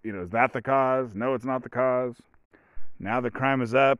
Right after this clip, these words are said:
Do we put a whole bunch of people in prison to get it to come back down like we did in the nineties? Or do we, I don't know, you know,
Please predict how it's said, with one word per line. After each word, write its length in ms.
Do 100
we 100
put 200
a 60
whole 140
bunch 240
of 80
people 280
in 100
prison 400
to 80
get 140
it 100
to 60
come 240
back 240
down 360
like 140
we 100
did 160
in 60
the 80
nineties? 640
Or 180
do 80
we, 240
I 120
don't 140
know, 80
you 100
know, 180